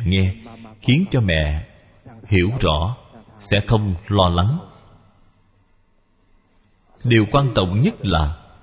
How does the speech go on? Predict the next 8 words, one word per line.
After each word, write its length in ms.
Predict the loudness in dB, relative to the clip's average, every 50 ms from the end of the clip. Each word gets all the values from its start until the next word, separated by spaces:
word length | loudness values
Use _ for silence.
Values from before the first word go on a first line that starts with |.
| _ -20 -4 0
phải 100 | 0 0
làm 320 | 2 2 0 0 0 0 -2 -2
cho 360 | 0 2 2 2 0 -2 -4 -8 -12 -18 -6 -2
lời 260 | 0 2 2 2 2
nói, 380 | 0 0 0 0 0 0 0 -2 -4
việc 320 | -2 0 0 0 0 -2
làm 340 | -2 -2 0 -2 -2 -6 -8 -12 -12
và 160 | -4 0 2